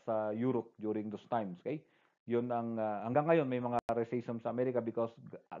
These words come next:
dala-dala nila yung thinking na yun na sila yung mga magagandang lahi or mabubuting lahi ng mga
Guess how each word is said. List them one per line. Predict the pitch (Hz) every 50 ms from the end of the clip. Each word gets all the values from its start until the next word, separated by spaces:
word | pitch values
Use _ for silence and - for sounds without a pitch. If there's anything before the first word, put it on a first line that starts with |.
| 120 117
dala-dala | 127 131 135 139 131 127 127 127 127 120
nila | 123 123 123
yung | 120 117 -
thinking | 117 113 113 117 113
na | 113 113 117
yun | 113 110
na | 110 113 113 110 - _ _ _ _ _
sila | - 120 123 123
yung | 120 120 120
mga | 117 113 110
magagandang | 110 104 107 104 113 110 110 104 110 107 107 107 104 104 107
lahi | 120 131 131 131 127 123
or | 107 110 107
mabubuting | 107 104 101 101 101 104 107 113 110 - 110 107 104
lahi | 107 104 101 - 110 104
ng | 101 101
mga | 101 101 101 101 104 107 117 117